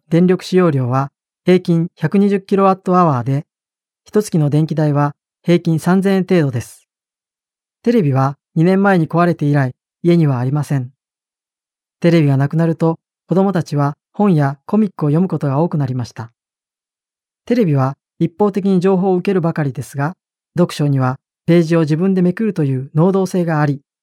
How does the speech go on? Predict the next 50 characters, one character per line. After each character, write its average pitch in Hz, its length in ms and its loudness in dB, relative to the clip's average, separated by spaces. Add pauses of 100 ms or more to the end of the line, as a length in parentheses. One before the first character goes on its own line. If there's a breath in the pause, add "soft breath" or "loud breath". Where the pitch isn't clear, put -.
(320)
自 165 100 2
分 196 180 2
の 190 120 0
ペ 202 160 0
ー - 20 0
ス 175 140 -8
で 151 200 -2 (200)
考 196 240 0
え 202 80 -2
な 202 120 -2
が 196 100 -2
ら 190 60 0
読 185 140 2
む 214 100 0
こ 180 100 -6
と 156 100 -4
が 139 120 -2
で 135 80 -4
き 165 120 -6
る 151 80 -2
の 131 120 -4
で、 151 200 -4 (440)
読 143 180 0
解 156 180 0
力 139 220 -4
や 143 200 -2 (200)
想 208 240 0
像 226 140 2
力 175 240 -2
を 151 80 0
養 143 100 0 (220)
う 170 60 -4
た 170 120 -4
め 147 120 -2
に 147 200 -2 (220)
プ 180 60 -4
ラ 208 100 0
ス 214 120 -6
に 196 60 2
な 185 100 0
る 180 80 -2
と 233 100 -6
思 190 120 0
っ 147 40 -6
て - 160 -8
い 127 80 -4
ま 120 120 -6
す。 - 200 -20 (1000)
ま 170 120 -2
た、 190 200 0